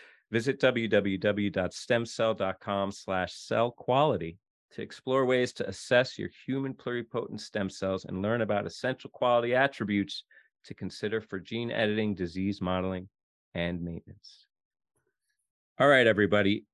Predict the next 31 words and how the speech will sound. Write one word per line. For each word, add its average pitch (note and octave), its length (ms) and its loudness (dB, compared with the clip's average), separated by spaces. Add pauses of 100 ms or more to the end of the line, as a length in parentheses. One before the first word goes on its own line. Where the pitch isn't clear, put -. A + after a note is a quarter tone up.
(120)
Joining D#3+ 440 6
us D3+ 200 6
today C3+ 600 8
from A#2+ 260 -2
the A2+ 160 -2
I C3+ 200 4
S B2+ 180 -4
S B2+ 140 -4
C B2 180 0
R A#2 240 8
Standards C3 800 4
Initiative B2 520 -2
Steering A#2+ 500 2
Committee, G2 500 0 (640)
we A#2+ 140 2
have A#2 300 4
three D3 380 6
illustrious A#2+ 840 2
researchers, G2+ 800 0 (220)
Doctor A2+ 360 2
Tennille A2+ 680 2
Ludwig, G#2 640 2
who's G2+ 200 -6
from G#2 420 2
the G2 100 2
Y F#2+ 280 4
Cell, A2 460 2
where G2 160 -2
she's - 340 -4
senior A2+ 300 2
scientist G#2+ 640 2